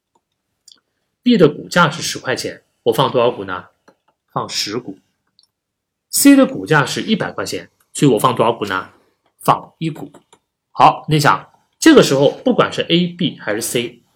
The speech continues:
他们的金额都是一百块钱、一百块钱、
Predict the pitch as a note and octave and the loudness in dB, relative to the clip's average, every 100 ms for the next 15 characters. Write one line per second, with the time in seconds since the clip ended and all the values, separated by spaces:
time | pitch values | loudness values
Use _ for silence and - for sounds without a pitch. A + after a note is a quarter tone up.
0 | _ - A#3 A3+ G#3 F3 E3 G3 F#3+ A#2+ | _ -4 0 2 2 0 0 -2 -2 -4
1 | G#2 - - G3+ G3+ B2 A2+ D#3+ G#2 F#2 | -6 -8 0 0 0 -6 -8 -6 -6 -8
2 | - G#2+ G2+ F2+ - _ _ _ _ F3+ | -10 -12 -12 -12 -18 _ _ _ _ -6
3 | E3+ G2 F2+ A#2+ - F#2+ | -4 -6 -6 -10 -10 -14